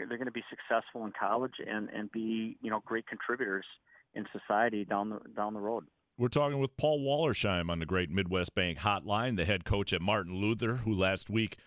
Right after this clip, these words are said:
Speaker 2: won the Division three state championship at the high school boys level over in Madison. Coach, I wanna piggyback off of what you just said. When,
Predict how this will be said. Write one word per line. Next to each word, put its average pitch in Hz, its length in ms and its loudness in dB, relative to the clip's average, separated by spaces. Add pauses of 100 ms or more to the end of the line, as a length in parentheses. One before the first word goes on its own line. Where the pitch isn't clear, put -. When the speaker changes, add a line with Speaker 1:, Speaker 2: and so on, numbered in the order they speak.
(300)
Speaker 2:
won 117 240 4
the 107 120 2
Division 101 520 2
three 123 360 0
state - 360 0
championship 107 840 2
at 85 220 2 (600)
the 87 80 4
high 101 180 2
school 98 320 0
boys 98 520 2
level 107 520 2
over 104 300 2
in 98 200 2
Madison. 107 500 2
Coach, 160 440 2
I 123 80 4
wanna 151 180 2
piggyback 131 560 2
off 117 160 2
of 117 80 0
what 113 200 2
you 110 60 0
just 98 220 0
said. 117 280 2 (380)
When, 143 300 2